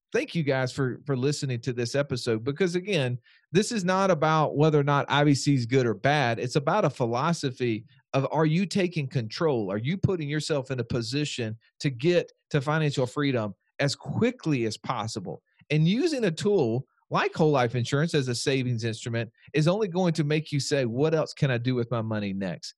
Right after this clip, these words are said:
And I hope you'll come back next week. And if you're not a part of our inner circle where you can actually go deeper into this discussion, because that's where we're going, Joey, we're about to actually bring on everyone who's listening to us live,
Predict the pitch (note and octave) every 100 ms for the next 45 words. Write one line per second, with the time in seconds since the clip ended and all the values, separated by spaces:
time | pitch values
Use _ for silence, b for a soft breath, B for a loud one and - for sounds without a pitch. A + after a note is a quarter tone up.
0 | _ _ _ C3 C#3 F#3+ F#3 D#3 F3 D#3+
1 | D3 B2+ C#3+ C#3+ D3 C#3+ C3+ - b b
2 | C#3 C3 D3+ D#3+ G#3+ E3 - E3+ D3+ C#3+
3 | A#2+ D3 C3 - C#3+ - A#2 B2+ C3+ E3
4 | F3 D3+ D#3 - C#3 B2 D3 C#3+ A#2+ G3+
5 | A#3+ A#2+ B2 B2 C3 B2+ C3+ - A#2 -
6 | F#3 - A#2 A#2 B2 C3+ E3+ D#3 C3 A#2
7 | C3+ E3 C3 G#2+ A#2 C3+ C#3 C#3+ C3 C3
8 | C3 A#2 B B _ D3 E3+ D#3+ D#3+ C#3+
9 | D#3 E3 D3 D3 C3+ C#3+ D3 C3 C3+ A#2+
10 | C3+ A#2+ A2 A#2+ D3+ D#3